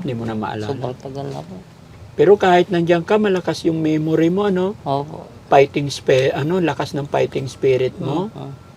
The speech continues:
Speaker 1: Tapos nakakayanan mo pa mag-aral. Paano mo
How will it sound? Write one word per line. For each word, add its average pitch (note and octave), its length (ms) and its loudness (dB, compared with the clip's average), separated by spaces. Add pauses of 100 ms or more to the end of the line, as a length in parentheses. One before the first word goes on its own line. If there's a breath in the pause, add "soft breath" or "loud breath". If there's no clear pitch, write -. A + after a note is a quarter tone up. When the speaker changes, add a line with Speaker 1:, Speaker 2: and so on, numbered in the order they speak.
Speaker 1:
Tapos - 320 -2
nakakayanan D3 720 0
mo D3 160 -6
pa C#3 160 -2
mag-aral. D#3 640 -4 (800 loud breath)
Paano A3 480 6
mo G#3 480 -2